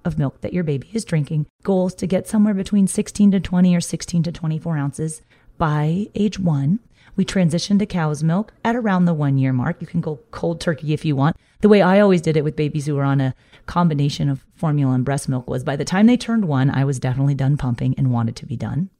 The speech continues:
Again, you may decide to breastfeed or pump longer, and that's wonderful. But I was, I think most parents would agree, we're all done with buying formula by the time our babies turn one. So what I would do is I would take my last canister of formula and whatever breast milk I had left.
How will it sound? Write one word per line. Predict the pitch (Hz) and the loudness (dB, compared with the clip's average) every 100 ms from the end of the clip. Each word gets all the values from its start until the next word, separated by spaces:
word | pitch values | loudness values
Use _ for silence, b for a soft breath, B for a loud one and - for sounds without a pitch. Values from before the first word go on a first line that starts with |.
| _ | _
Again, | 156 165 156 | -6 -2 2
you | 160 | 6
may | 185 160 | 8 6
decide | 170 - 131 147 b b b | 2 -2 -4 -4 b b b
to | 208 | 0
breastfeed | 160 156 - 160 | 0 -2 -4 -6
or | 151 | -6
pump | - 139 | -6 -8
longer, | 131 120 131 151 | -6 -6 -4 -4
and | 131 | -4
that's | 123 - | -4 -6
wonderful. | 139 135 - 135 b b | -4 -4 -4 -6 b b
But | 160 | 2
I | 147 | 2
was, | 131 120 - _ - | 2 0 -4 _ -8
I | - | 0
think | 185 | 4
most | 151 143 | 4 2
parents | 143 127 135 | 0 -2 -2
would | |
agree, | 131 143 | -4 -2
we're | 131 135 | 0 0
all | - 139 131 | 2 2 4
done | 131 123 113 120 b b b | 2 2 2 0 b b b
with | 135 | 0
buying | 143 123 110 | 2 2 2
formula | 117 - 151 139 113 - - b b | 0 2 6 6 4 -4 -12 b b
by | 147 139 | 4 4
the | 127 | 2
time | 135 131 | 0 0
our | 117 | -2
babies | 127 127 120 | -4 -8 -10
turn | - - 135 | -8 -8 -6
one. | - - - b b | -6 -10 -14 b b
So | 170 | 2
what | 175 | 4
I | |
would | 175 | 4
do | 170 | 4
is | 151 | 2
I | |
would | 139 | 2
take | 156 | 0
my | 139 | 0
last | 123 127 - | 0 0 -2
canister | - 190 196 - | 0 0 0 -2
of | 202 | -4
formula | 170 156 156 147 | 0 0 0 0
and | 131 | 0
whatever | 127 139 | 0 -2
breast | 156 151 - | 0 0 0
milk | 156 - | -2 -2
I | |
had | 143 160 | -2 -2
left. | 143 123 | -2 -4